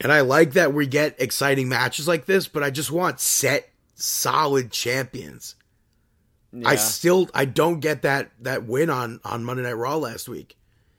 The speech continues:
Speaker 1: And
Speaker 2: Yeah.
Speaker 1: even more so, I, I don't get it.
Speaker 2: Maybe it was just to, I don't, I don't know, because there, it was the same competitors over there.
Speaker 1: Yeah, I don't
Speaker 2: So
Speaker 1: know.
Speaker 2: I, I, yeah, I don't know.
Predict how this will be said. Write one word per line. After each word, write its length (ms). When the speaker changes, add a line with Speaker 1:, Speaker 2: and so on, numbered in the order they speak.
Speaker 1:
And 80
Speaker 2:
Yeah. 180
Speaker 1:
even 300
more 240
so, 240
I, 260
I 120
don't 300
get 220
it. 160
Speaker 2:
Maybe 320
it 60
was 220
just 460
to, 500
I 140
don't, 160
I 320
don't 240
know, 220
because 300
there, 140
it 120
was 120
the 80
same 240
competitors 600
over 240
there. 320
Speaker 1:
Yeah, 260
I 40
don't 120
Speaker 2:
So 100
Speaker 1:
know. 140
Speaker 2:
I, 120
I, 100
yeah, 400
I 160
don't 200
know. 200